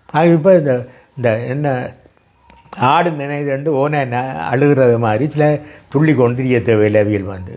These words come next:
இதுல அந்த, அந்த வீடை பற்றிய நினைக்காதவங்க இப்ப இதை பற்றி காய்ச்சி கொண்டு இருக்கிறாங்க. அல்ல அவியல் காசு தந்த அவியலோ இது செய்கிறதுக்கு. அல்லது நான், நான் முதல்ல சொன்ன மாதிரி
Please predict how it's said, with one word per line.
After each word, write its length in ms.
இதுல 320
அந்த, 340
அந்த 220
வீடை 300
பற்றிய 540
நினைக்காதவங்க 1000
இப்ப 200
இதை 120
பற்றி 160
காய்ச்சி 220
கொண்டு 240
இருக்கிறாங்க. 340
அல்ல 220
அவியல் 180
காசு 260
தந்த 220
அவியலோ 340
இது 180
செய்கிறதுக்கு. 540
அல்லது 360
நான், 320
நான் 300
முதல்ல 120
சொன்ன 360
மாதிரி 460